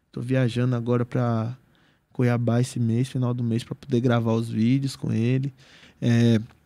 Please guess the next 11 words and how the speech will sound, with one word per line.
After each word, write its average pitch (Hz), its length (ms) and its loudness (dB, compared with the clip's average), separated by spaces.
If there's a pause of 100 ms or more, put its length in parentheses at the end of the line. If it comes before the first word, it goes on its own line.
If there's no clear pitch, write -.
(120)
tive 127 400 4
a 123 120 6
honra 135 600 4 (500)
de 123 80 -6
também 120 380 4
produzir 120 680 2
um, 120 320 0 (920)
é, 123 120 0
um 113 160 2
ícone, 139 460 2
né, 135 240 0